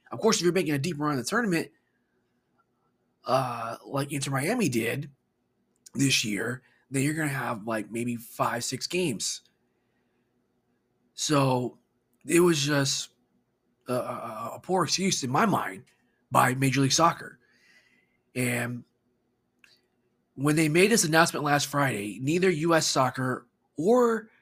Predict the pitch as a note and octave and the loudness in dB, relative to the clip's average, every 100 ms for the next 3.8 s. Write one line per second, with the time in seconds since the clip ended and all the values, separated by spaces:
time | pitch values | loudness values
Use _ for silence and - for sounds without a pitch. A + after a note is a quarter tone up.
0 | _ _ _ _ _ - D#3+ G#3 E3+ - | _ _ _ _ _ 0 4 6 6 6
1 | F3+ A#2 G2+ D3 D#3 D#3 D3 E3 D#3+ C3+ | 4 4 2 0 0 0 -4 -6 -4 -4
2 | B2 C3 A#2+ A2+ _ _ _ _ _ _ | -4 -4 -4 -8 _ _ _ _ _ _
3 | _ A#2 C3+ - - C3 D3+ F#3+ | _ -4 -2 -2 -2 0 -2 -4